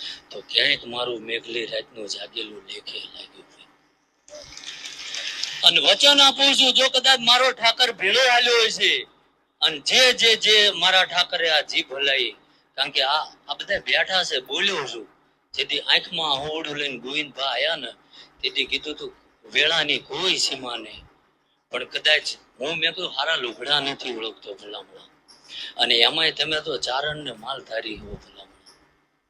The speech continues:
મારો ઠાકર નાભીથી એવું બોલે છે ગોવિંદભા કે બે વર્ષે વર્ષે જો જગત તને યાદ ના કરે ને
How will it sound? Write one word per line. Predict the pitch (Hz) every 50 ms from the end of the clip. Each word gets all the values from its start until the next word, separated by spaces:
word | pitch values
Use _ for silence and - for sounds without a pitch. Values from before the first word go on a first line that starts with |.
| _ _ - - - - - - -
મારો | - - 135 143 131
ઠાકર | 117 - - 131 143 - - 175 156
નાભીથી | 135 127 131 135 127 135 151 151 139 - 147
એવું | 139 131 127 123 117 110
બોલે | 113 113 117 127
છે | 127 123 120 123
ગોવિંદભા | 110 - 117 120 123 131 131 123 127 127 110 - _ _ _ - - - - - - _ -
કે | - 110
બે | 107 123 127 139 143 131
વર્ષે | 127 135 139 - - 147 135
વર્ષે | 120 - 127 127 123 - 135 123
જો | 110 117 123 123
જગત | - 120 117 - 104 - - -
તને | 123 123 123 113 107 104 104
યાદ | 113 123 123 123 120
ના | 120 123 120
કરે | 117 120 117 120 131
ને | 127 117 110